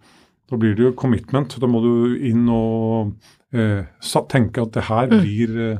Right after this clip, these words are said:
Speaker 1: dette kommer til å bli veldig bra.
Speaker 2: Ikke sant.
Speaker 1: Ja.
Speaker 2: Ja.
Speaker 1: Og så, så det er vel hele utfordringen og gleden med å,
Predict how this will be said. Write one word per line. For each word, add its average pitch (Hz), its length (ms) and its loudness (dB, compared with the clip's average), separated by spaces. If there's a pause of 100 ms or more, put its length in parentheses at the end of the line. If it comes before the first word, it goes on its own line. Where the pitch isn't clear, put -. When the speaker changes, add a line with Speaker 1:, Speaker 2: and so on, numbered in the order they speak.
Speaker 1:
dette 110 220 -4
kommer 120 240 0
til 107 140 -4
å 127 80 2
bli 113 180 2
veldig 110 260 -2
bra. 127 180 -4 (260)
Speaker 2:
Ikke 202 260 0
sant. 160 300 -4
Speaker 1:
Ja. 95 200 -4 (180)
Speaker 2:
Ja. 247 120 2 (260)
Speaker 1:
Og 123 220 4
så, 139 180 0
så 143 140 0
det 135 120 2
er 117 160 2
vel 117 120 -2
hele 104 360 -4 (460)
utfordringen 113 640 2
og 107 120 -2
gleden 101 480 0
med 98 140 0
å, 101 200 -2